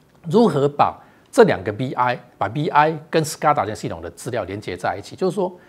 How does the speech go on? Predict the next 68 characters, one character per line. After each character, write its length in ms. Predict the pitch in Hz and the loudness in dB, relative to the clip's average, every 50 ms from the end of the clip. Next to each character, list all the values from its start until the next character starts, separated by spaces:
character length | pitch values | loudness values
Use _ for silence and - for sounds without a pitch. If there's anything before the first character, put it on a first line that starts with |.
| _ _ _ _ _ | _ _ _ _ _
我 120 | 175 226 254 - | 8 8 8 8
怎 140 | - 175 127 | 6 0 0
么 160 | 120 131 139 | 2 0 0
把 220 | - - - 90 - | 2 2 0 0 0
整 140 | - 123 98 | -4 -8 -8
个 80 | 104 110 | -8 -8
企 160 | - - 147 | -4 -4 -2
业 80 | 139 | -2
运 180 | 156 - 135 131 | -2 -4 -6 -4
作， 120 | 147 127 | -4 -4
简 160 | - - 110 120 | -4 -4 -2 -2
单 140 | 147 147 | -2 -2
来 160 | 123 110 110 117 | -2 -4 -6 -6
说， 380 | - - 139 127 127 135 139 139 - _ _ _ _ _ | -4 -4 -2 -2 -2 -2 -4 -8 -16 _ _ _ _ _
我 240 | _ - 120 127 147 | _ -6 -4 -2 -2
们 80 | 160 151 | 0 2
把 160 | 143 113 131 | 2 2 2
一 20 | |
般 200 | 156 160 151 185 | 2 0 -2 0
业 200 | 185 160 147 147 | 0 2 2 2
务 140 | 147 147 143 | 2 2 0
的 100 | 139 135 | 0 0
order 300 | - 139 143 143 147 139 | 0 0 0 2 2 0
taking 440 | 139 - 143 135 - - 131 117 107 | 0 0 -2 -2 -2 -4 -6 -6 -4
啦， 240 | 98 92 87 87 90 | -6 -6 -6 -6 -6
吼， 260 | 98 113 107 110 110 | -4 -4 -4 -4 -4
甚 220 | - - 139 127 | -4 -4 -6 -6
至 180 | 123 - 139 123 | -4 -4 -6 -4
呢 340 | 113 113 113 110 113 110 113 | -4 -6 -6 -6 -6 -6 -8
买 240 | 117 104 92 87 98 | -6 -6 -6 -6 -4
料 220 | 113 131 120 104 | -2 -2 -2 -2
啦、 140 | 101 92 87 | -2 -4 -4
进 200 | - - 139 123 | -4 -6 -8 -8
销 220 | 107 - 117 113 120 | -4 -2 -2 -2 -4
存 260 | - - - 85 92 | -6 -8 -12 -12 -8
啦， 200 | 90 80 78 - - - - _ | -8 -8 -8 -10 -14 -20 -20 _
甚 120 | - 123 123 | -8 -6 -4
至 80 | 127 | -4
出 220 | 120 - - 117 110 | -6 -6 -6 -4 -2
货 160 | 143 123 107 | -2 -2 -2
记 180 | - - 117 | -4 -6 -6
录 200 | 113 120 107 95 | -6 -6 -4 -4
啦， 140 | 85 76 - - _ _ _ _ | -6 -6 -8 -10 _ _ _ _
连 200 | - 131 139 156 | -2 0 0 0
接 140 | 156 185 180 | 0 -2 0
到 100 | - 135 | 0 -2
看 180 | 113 - - 139 | -2 -2 -6 -6
到 120 | 131 123 | -6 -8
整 100 | - - | -8 -10
个 60 | 87 | -12
工 200 | 87 - 120 120 | -8 -6 -6 -6
厂 160 | 117 - 85 87 - | -6 -10 -12 -12 -12
运 120 | 113 110 | -12 -8
作， 140 | 120 123 123 | -8 -8 -6
把 120 | 117 92 87 - | -6 -8 -8 -8
工 180 | - 170 180 165 | -8 -8 -8 -8
厂 180 | - - 92 | -8 -10 -12
整 140 | 87 - 87 | -12 -12 -12
个 80 | 92 92 | -12 -12
细 160 | - - 131 | -12 -12 -10
节， 140 | 110 95 82 | -10 -10 -12
什 100 | - 95 | -12 -12
么 60 | 104 | -12
生 180 | - 131 123 | -10 -10 -10
产 180 | 117 - 92 95 | -8 -8 -10 -10
计 220 | 98 - 123 110 | -10 -12 -12 -10
划 220 | 104 117 113 98 90 | -4 -2 -2 0 -2
啦、 120 | 82 82 | -2 -6